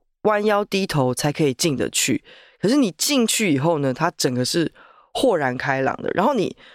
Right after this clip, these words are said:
会不太确定自己来到一个什么样子的空间，因为它周遭铺天盖地的全部都像是热气球充气以后那种飘来飘去的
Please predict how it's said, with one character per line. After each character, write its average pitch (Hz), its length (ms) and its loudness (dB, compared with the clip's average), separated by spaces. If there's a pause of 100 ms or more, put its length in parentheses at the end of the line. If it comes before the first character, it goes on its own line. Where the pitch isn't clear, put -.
(200)
会 311 120 0
不 220 100 0
太 269 220 0
确 240 260 2
定 208 220 0
自 220 100 -2
己 180 80 0
来 139 180 2
到 175 160 2
一 160 60 0
个 151 80 -2
什 139 160 0
么 131 80 2
样 156 160 0
子 143 100 -8
的 101 120 -2
空 127 260 -2
间， 120 240 -2 (340)
因 247 120 2
为 277 40 2
它 277 140 2
周 220 320 0
遭 190 240 0
铺 190 300 0
天 180 200 0
盖 180 220 0
地 160 160 0
的 135 80 0
全 151 180 0
部 170 80 0
都 180 140 2
像 175 180 0
是 160 320 0 (460)
热 214 260 2
气 185 240 -4
球 156 220 0
充 156 300 0
气 151 200 -2
以 - 80 0
后 135 220 2
那 160 80 0
种 143 140 -2 (520)
飘 208 220 2
来 160 220 2
飘 180 260 0
去 185 180 0
的 147 140 0